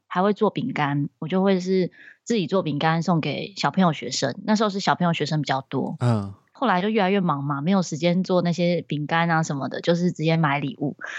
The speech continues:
Speaker 1: 结果还有小朋友、学生说：“老师，我比较想要拿到以前那个饼干。”
Speaker 2: <laughs> 还指定是怎样？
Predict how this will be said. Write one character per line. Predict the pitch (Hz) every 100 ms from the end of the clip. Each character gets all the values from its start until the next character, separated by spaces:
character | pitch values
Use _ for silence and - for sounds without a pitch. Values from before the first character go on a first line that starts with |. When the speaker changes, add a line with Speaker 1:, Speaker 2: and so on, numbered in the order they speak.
| -
Speaker 1:
结 | - 262
果 |
还 | 226 202
有 | 214
小 | 190 156
朋 | 196
友、 | 185
学 | 165
生 | 165 175
说 | 185
：“老 | 170
师， | 180 240
我 | 247
比 | 185
较 | 202 214
想 | 185 160
要 | 190
拿 | 175 160
到 | 190 180
以 |
前 | 143 156
那 | 160
个 | 170
饼 | - 110
干。” | - 139 135 185 - 240
Speaker 2:
<laughs> | - 170
还 | 175
指 | 180 151 123
定 | 156 175
是 | 127 -
怎 | 196 - 120
样？ | 208